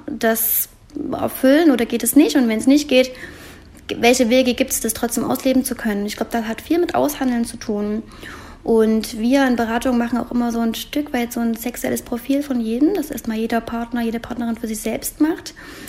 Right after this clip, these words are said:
um dann mal zu gucken, wo sind denn Überschneidungen und wo gibt es auch Unterschiede.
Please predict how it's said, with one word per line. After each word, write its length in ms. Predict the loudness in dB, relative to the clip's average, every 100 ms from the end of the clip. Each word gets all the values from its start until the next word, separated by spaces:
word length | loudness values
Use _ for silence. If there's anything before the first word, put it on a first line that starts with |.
| -12 -4
um 140 | -2
dann 160 | 2 2
mal 140 | 0
zu 100 | -4
gucken, 380 | 0 4 6 6
wo 160 | 2
sind 240 | 6 6 6
denn 160 | 4
Überschneidungen 760 | 4 0 2 2 2 6 8 6
und 140 | 4
wo 160 | 2 2
gibt 240 | 0 -4
es 100 | -4
auch 120 | -2
Unterschiede. 680 | 2 2 2 -2 -2 0 -2